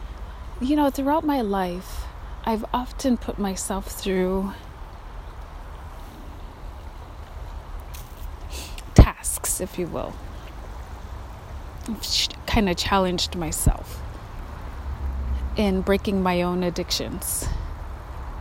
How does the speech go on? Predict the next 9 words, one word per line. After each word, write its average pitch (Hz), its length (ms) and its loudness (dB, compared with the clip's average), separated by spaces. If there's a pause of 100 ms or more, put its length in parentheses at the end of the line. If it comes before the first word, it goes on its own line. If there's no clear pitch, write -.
(2750)
And 208 380 4
one 240 160 8
of 269 80 8
my 240 200 8
most 202 800 2 (1200)
hardest 240 500 0
one 190 400 2
that 185 180 4
I, 180 380 2